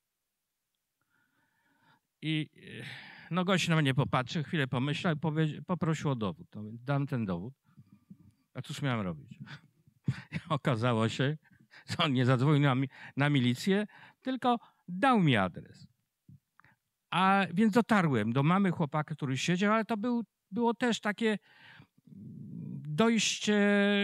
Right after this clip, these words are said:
do ś-, do ślep-, ślepe, dlate-, dlatego że mama, ta mama nie miała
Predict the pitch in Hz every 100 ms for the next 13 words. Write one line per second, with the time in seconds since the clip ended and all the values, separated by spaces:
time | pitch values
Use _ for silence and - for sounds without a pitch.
0 | 202 185 175 185 214 - - - 160 214
1 | - - 285 208 _ - - - 247 185
2 | 190 202 214 196 208 220 202 208 208 196
3 | 190 180 208 214 _ _ - 180 175 202
4 | 208 - 175 196 214 214